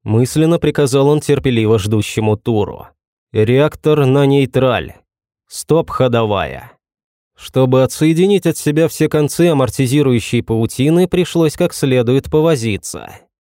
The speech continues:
Рассчитанная для того, чтобы поглощать кинетическую энергию, она обладала хитроумными замками, которые поддавались непросто. Но Гримберт все равно сделал это сам,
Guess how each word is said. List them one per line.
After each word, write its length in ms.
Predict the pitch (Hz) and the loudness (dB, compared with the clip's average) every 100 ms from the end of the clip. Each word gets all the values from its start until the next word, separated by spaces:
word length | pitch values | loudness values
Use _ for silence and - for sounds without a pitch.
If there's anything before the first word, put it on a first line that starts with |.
| _ | _
Рассчитанная 760 | 110 127 - - 226 202 190 | 0 0 0 -4 0 2 2
для 180 | 170 156 | 2 2
того, 260 | 165 185 214 | 2 2 0
чтобы 300 | - 139 131 | 0 -2 0
поглощать 580 | 131 131 135 - 151 - | 0 2 0 0 -2 0
кинетическую 720 | 131 127 131 117 - 120 110 | 0 0 0 -2 -2 0 2
энергию, 720 | 113 139 147 147 147 143 98 | 2 2 2 2 2 2 0
она 340 | 127 156 185 185 | 0 2 2 2
обладала 480 | 160 160 156 175 151 | 2 2 2 2 0
хитроумными 720 | 147 139 139 156 156 147 147 | 0 0 2 4 2 2 2
замками, 760 | 123 139 123 180 185 127 90 | 2 0 0 -2 0 0 -2
которые 600 | 87 117 - 202 190 185 185 | -2 -4 -4 -2 0 2 2
поддавались 760 | 180 147 151 147 131 131 139 | -2 -2 0 2 2 2 0
непросто. 840 | 151 160 131 110 95 - - 67 - _ _ _ | -2 -2 0 0 -2 -6 -14 -16 -16 _ _ _
Но 260 | - 131 185 | -2 0 2
Гримберт 560 | 151 170 170 156 147 - | 2 2 2 2 -2 -4
все 240 | - 151 | -4 0
равно 320 | 151 165 202 | 2 2 0
сделал 560 | 110 110 135 143 156 165 | 0 0 2 4 2 0
это 320 | 131 117 123 | 0 -2 -2
сам, 580 | 120 - 151 95 55 - | -4 -2 -2 -2 -4 -12